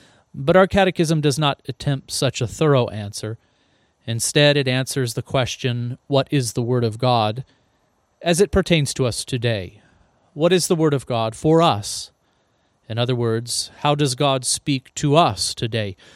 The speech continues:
Where do we go to find his Word today?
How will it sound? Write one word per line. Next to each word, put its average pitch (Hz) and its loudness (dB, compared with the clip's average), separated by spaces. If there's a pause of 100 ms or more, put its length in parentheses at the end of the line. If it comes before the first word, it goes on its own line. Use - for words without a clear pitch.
(140)
Where 143 4
do 156 4
we 156 4
go 147 6
to 135 0
find 135 0
his 135 0
Word 120 4
today? 101 -6